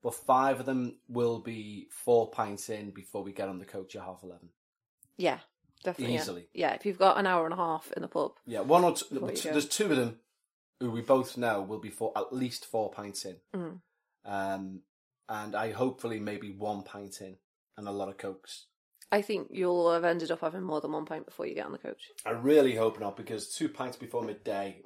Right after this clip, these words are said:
Speaker 2: <laughs>
Speaker 1: you know, that's, uh, and then for a day full of drinking. Anyway, not
Speaker 2: Mm.
Speaker 1: paranormal.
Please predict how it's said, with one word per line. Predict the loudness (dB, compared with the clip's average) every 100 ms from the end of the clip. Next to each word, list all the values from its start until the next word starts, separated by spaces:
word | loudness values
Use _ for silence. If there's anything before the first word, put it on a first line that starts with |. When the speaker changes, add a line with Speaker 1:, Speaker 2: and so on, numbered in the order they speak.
| -20 _ -6
Speaker 2:
<laughs> | -6 -6 -8
Speaker 1:
you | -6
know, | -6 -6
that's, | -8 -6
uh, | -4 -2 -4 -8 -6
and | -2
then | -2 -4 -10
for | -4 -4
a |
day | -2 -2
full | -4 -8
of | -8
drinking. | -8 -6 2
Anyway, | 6 6 4 6
not | 6 8
Speaker 2:
Mm. |
Speaker 1:
paranormal. | 6 6 0 -4